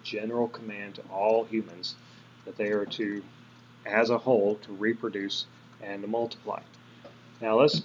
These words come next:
turn to First Timothy chapter four, however, and we can see something about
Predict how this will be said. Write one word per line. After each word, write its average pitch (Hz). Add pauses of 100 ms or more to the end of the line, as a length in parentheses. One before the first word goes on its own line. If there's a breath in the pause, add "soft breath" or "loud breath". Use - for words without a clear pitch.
turn 160
to 123
First 151
Timothy 139
chapter - (120)
four, 160
however, 101 (120)
and 110
we 110
can 110
see 143
something 127
about 113